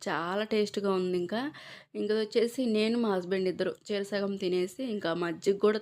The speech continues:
తయారు చేయాలి. మజ్జిగ చేసేదాకా మజ్జిగ కూడా తాగేస్తే సరిపోతుంది. ఇంకా ఆ తర్వాత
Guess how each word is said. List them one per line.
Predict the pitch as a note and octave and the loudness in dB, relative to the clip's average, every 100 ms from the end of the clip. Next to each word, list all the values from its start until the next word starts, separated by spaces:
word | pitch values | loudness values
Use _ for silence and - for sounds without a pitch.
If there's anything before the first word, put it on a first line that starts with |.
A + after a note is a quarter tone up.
| G3 | -2
తయారు | E3+ E3+ E3+ | -2 -2 -2
చేయాలి. | D#3+ D#3+ G3 F#4 G#4 - - - - | -2 0 4 4 2 -10 -14 -14 0
మజ్జిగ | G#3 G#3 B3 | 2 4 2
చేసేదాకా | A#3+ A3 F#3 G3 G3+ C4 | 2 0 -2 -2 0 -2
మజ్జిగ | A3+ F#3 F3 G3 | 2 2 0 0
కూడా | G3+ A3 | 0 0
తాగేస్తే | E3+ E3+ E3+ - | 0 0 -2 -6
సరిపోతుంది. | - G3 F3+ - F3+ F3 F3 F#3+ C#4 | 0 0 0 -4 -8 -6 -4 -2 0
ఇంకా | A#3+ G3+ G#3+ A3 - - - _ | -2 -2 -4 -6 -12 -18 -20 _
ఆ | G3 | -4
తర్వాత | G3 G3+ G3+ G3+ | -2 0 0 0